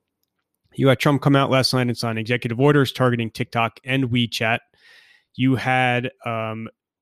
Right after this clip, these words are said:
the White House is proceeding with a plan that will, um, force the delisting of Chinese firms in the U S if they do not comply with American accounting laws. Then you had the imposition of tariffs on certain aluminum imports from Canada.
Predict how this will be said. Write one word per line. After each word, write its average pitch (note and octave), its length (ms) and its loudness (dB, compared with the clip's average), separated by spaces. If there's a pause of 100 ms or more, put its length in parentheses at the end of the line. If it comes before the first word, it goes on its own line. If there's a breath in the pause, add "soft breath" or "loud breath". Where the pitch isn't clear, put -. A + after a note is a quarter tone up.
(280)
the B2 80 -4
White D3 180 2
House D3 240 2
is C3 80 -4
proceeding D#3 540 0
with C#3 160 -4
a B2 80 -4
plan B2+ 640 -4
that A2+ 240 -6
will, A#2 380 -6 (100)
um, A2 380 -10 (360)
force C#3+ 300 0
the A#2 140 -14
delisting C3+ 520 0
of A#2 120 -8
Chinese A#2+ 340 -6
firms A#2+ 400 -8
in G#2+ 80 -10
the G#2 100 -10
U B2+ 200 4
S C#3+ 180 2
if A#2 80 -4
they A#2 160 -4
do A#2 80 -2
not A2+ 240 -4
comply A2 320 -6
with A2 120 -2
American G#2+ 360 -6
accounting B2+ 420 -2
laws. A#2+ 420 0 (720 soft breath)
Then A#2+ 140 0
you B2+ 80 2
had A#2+ 320 0
the A#2+ 160 -6
imposition B2 600 -2
of - 160 -20
tariffs D#3+ 500 2
on A#2 100 -4
certain A#2 440 -4
aluminum B2+ 420 -2
imports A#2+ 540 -4
from A2 180 -12
Canada. A#2+ 640 0